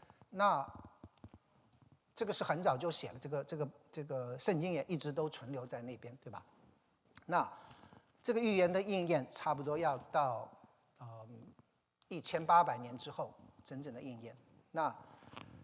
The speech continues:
在这个，嗯，呃，主后七十年的时候，那犹太人就起来造反，反抗这个罗马帝国。那结果就被罗马的这个提多将军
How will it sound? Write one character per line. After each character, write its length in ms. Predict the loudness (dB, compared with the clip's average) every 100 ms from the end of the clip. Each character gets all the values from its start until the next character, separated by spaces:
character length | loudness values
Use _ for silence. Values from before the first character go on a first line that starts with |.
| 0
在 300 | 8 8 8
这 200 | 4 -2
个， 420 | 4 6 6 4
嗯， 520 | 0 -2 -2 -4 -8 -10 -12 -8
呃， 400 | -6 -4 -4 -6 -10 -16 _ _
主 240 | -6 -2 4
后 200 | 8 8
七 220 | 6 0
十 160 | 0
年 160 | -2 -4
的 80 | -4
时 140 | -6
候， 120 | -8 -6
那 140 | -8
犹 200 | -6 -6
太 160 | 0 0
人 160 | 0 -2
就 320 | -4 -6 -6 -16 _
起 280 | -4 -4 -6
来 200 | -10 0
造 200 | 4 6
反， 200 | 4 -6 -10 -18
反 280 | -6 -4 -4
抗 220 | -4 -4
这 80 | -4
个 80 | -4
罗 120 | -2
马 140 | -4 -4
帝 160 | -10
国。 200 | -10 -14 -18 -20 -20 -20 -20
那 160 | -10 -10
结 260 | -6 -4 -2
果 140 | -4
就 160 | -4 -6
被 300 | -6 -8 -8
罗 260 | -8 -6
马 160 | -4 -4
的 160 | -6 -12
这 160 | -12
个 240 | -12 -12 -12
提 180 | -6 0
多 160 | 2
将 200 | 4 2
军 200 | 0 -4